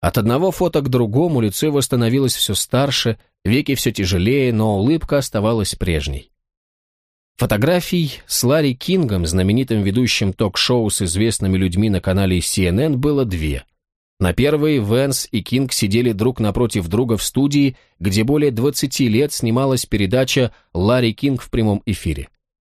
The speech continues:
На столе между ними обложкой к камере стояла книга.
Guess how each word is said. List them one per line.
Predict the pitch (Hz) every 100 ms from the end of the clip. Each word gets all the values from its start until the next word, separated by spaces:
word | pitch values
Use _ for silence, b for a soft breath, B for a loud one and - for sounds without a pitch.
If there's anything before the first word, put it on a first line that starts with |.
| _
На | - 104
столе | - 139 208
между | 175 135 123
ними | 139 160 147 -
обложкой | 104 95 143 160 - 98
к | -
камере | - 143 143 135
стояла | 131 98 117 131
книга. | 127 - 85 69 65